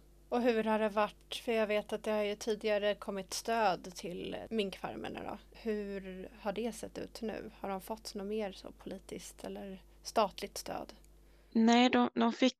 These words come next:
Speaker 2: sextio miljoner att dela på under tjugohundratjugoett,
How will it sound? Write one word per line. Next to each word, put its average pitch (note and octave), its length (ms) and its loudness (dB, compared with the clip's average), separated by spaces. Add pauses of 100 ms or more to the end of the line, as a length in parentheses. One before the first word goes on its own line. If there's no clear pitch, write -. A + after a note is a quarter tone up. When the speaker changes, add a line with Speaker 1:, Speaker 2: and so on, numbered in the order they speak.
(100)
Speaker 2:
sextio - 520 2
miljoner G3+ 800 6
att - 360 -8
dela G3 340 6
på G3 340 4
under F#3 460 0
tjugohundratjugoett, - 960 0